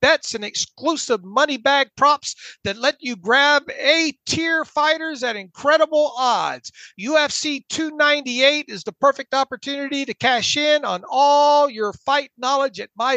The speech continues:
bookie dot A G. And with the featherweight strap on the line in Saturday night's main event, you can stream and bet on it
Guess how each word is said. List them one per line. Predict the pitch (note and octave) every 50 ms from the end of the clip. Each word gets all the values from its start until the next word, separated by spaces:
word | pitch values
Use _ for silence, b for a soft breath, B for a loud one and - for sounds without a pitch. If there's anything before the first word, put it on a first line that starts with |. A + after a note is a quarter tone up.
| A3 G3
bookie | - C#4 C4+ _ C4+ C4 C4
dot | - C4 B3+ B3+ B3+
A | B3+ B3+ A#3+
G. | G#3+ F#3 G3+ A#3+ A#3+ G#3 E3+ D3 B2 B B B B B B
And | G#3 G3
with | G3 A#3 G#3+
the | - -
featherweight | - - D4+ D#4+ D#4+ E4 D#4 C#4 D4 D4 D4+ D4 -
strap | - - - - D#4 D#4 D4+ C#4+ - -
on | C#4+ C#4+ C#4
the | C4+ B3+
line | B3+ C#4 C#4+ D4 D4 D4 D4 C#4+ B3
in | A3 G#3+ G3
Saturday | - - - C#4+ C#4 C#4+ C#4+ C#4+ C#4 C#4+ C#4
night's | C4+ C#4 C#4 C#4 C#4 C#4 - - - -
main | - G#3+ C4 D4 D4+ D4 C4+
event, | B3 F#3+ F3+ B3 C4+ C#4 C#4 - B B B B B
you | _ G#3
can | G3+ - G3 F#3+
stream | D#3 - - - C#4+ D4+ D#4 D#4+ D#4 D4+ B3+
and | G3+ F#3 D#3 D3+ _ _
bet | - C4+ D4 C#4 - -
on | - C4+ C#4 C#4+ C#4
it | C#4 -